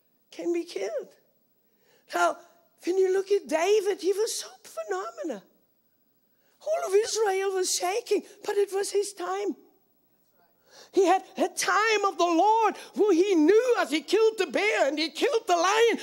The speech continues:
How in the world is that Goliath gonna kill him? It was a time. You see, they,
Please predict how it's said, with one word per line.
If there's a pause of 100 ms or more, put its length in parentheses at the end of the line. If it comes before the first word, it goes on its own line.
(140)
How
in
the
world
is
that (400)
Goliath (1000)
gonna
kill
him? (1800)
It
was
a
time. (920)
You
see, (280)
they,